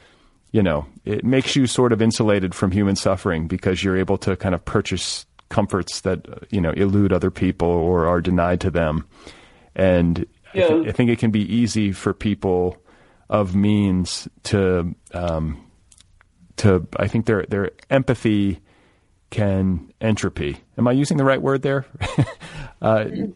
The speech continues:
Speaker 1: you know what I mean? Like, I think it
Speaker 2: I
Speaker 1: can,
Speaker 2: think so.
Speaker 1: it can weaken.
Speaker 2: <laughs> Yeah.
Speaker 1: Y-, the, your empathetic power can weaken in the presence of money
Speaker 2: Yeah.
Speaker 1: because you don't have to deal with, like, you know, especially if you're super rich, like, you don't have to go through the airport security line.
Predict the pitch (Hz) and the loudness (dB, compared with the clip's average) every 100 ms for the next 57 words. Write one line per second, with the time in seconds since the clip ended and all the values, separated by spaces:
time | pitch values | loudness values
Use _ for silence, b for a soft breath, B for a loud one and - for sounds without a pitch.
0 | - 151 147 113 95 92 90 104 113 117 | -4 2 4 4 2 0 0 0 0 0
1 | 131 277 294 - - - - 131 - 143 | 0 2 2 0 0 -2 -2 2 4 4
2 | 131 151 147 98 78 - 120 123 - - | 4 4 2 0 -2 0 2 2 0 -2
3 | 127 127 131 139 120 160 156 147 151 135 | 0 2 4 2 2 2 2 2 2 2
4 | - 131 127 120 117 107 117 120 113 104 | 2 4 4 4 2 4 4 4 2 4
5 | 95 95 110 104 - 110 104 104 104 95 | 2 0 0 0 2 2 2 0 0 0
6 | 98 98 98 107 - 107 95 90 104 101 | 2 2 2 2 2 0 -2 0 0 2
7 | 107 104 98 104 104 - 101 95 98 98 | 2 0 -2 -2 -2 -2 -4 0 0 2
8 | 95 92 92 - b b b b b b | 2 0 -2 -8 b b b b b b
9 | b - 95 - 110 80 92 117 - 104 | b -4 -2 0 0 0 0 -2 0 -2
10 | 92 - 131 117 87 90 - 101 117 110 | -2 0 0 0 0 -2 -2 -2 0 0
11 | 110 107 107 - 107 98 104 117 87 71 | 0 0 -2 0 0 2 0 0 -2 -4
12 | - - - 80 78 73 67 64 67 | -4 -4 -2 0 0 -2 -2 -4 -8